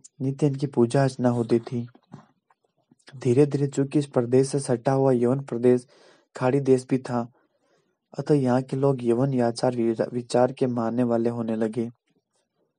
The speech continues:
सरस्वती इससे ज्यादा दुखी थी। इधर इनको मौका मिल गया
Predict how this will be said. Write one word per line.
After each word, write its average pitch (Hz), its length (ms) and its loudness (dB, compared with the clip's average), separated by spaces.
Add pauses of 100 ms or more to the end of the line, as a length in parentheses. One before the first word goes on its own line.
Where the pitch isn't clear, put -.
(400)
सरस्वती 135 560 -2
इससे 139 180 -4
ज्यादा 127 320 2
दुखी 127 280 0
थी। 117 340 -2 (420)
इधर 135 200 2
इनको 139 240 0
मौका 117 340 0
मिल 127 200 2
गया 123 320 0